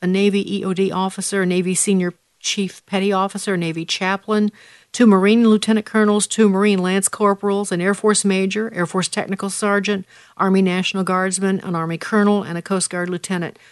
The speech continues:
They're covering all the bases. And, of course, this is a representative group for all of you.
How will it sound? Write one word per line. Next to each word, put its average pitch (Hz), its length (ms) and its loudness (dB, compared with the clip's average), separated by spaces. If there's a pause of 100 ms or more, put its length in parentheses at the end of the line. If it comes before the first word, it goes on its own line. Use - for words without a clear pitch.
They're 196 100 -8
covering 208 380 2
all 196 140 2
the 190 100 0
bases. 190 480 -2
And, 196 100 -2
of 190 60 -4
course, 214 220 -2
this 277 160 0
is 226 100 -2
a 190 80 -2
representative 196 800 0
group 175 240 -4
for 185 140 -6
all 190 240 0
of 165 140 0
you. 151 260 -6